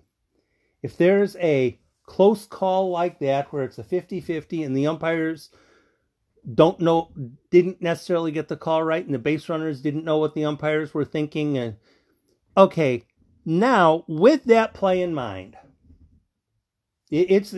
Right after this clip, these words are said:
keep that, keep that play in mind. Understand why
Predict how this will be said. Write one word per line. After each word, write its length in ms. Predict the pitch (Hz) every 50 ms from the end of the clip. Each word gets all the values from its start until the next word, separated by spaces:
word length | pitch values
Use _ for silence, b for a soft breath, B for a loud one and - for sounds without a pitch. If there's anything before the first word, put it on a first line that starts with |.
| 165 147
keep 280 | - - 185 214 220 -
that, 300 | 269 269 285 254 - _ _ _
keep 260 | - 185 220 208 -
that 200 | 233 240 247 -
play 240 | - 226 240 262 269
in 80 | 277
mind. 400 | 269 226 170 135 120 110 107 104 _ _ _ _ _ _ _ _ _ _ _ _ _ _ _ _ _ _ _ _ _ _ _ _ _ _ _ _ _ _ - _ _ _ _ _ _ _ -
Understand 1080 | - 233 262 254 285 285 247 - - - 226 208 196 185 185 175 175 175 175 190 196 170 - _ _ _ _ _
why 580 | - 156 143 135 123 117 110 110 113 123 135 -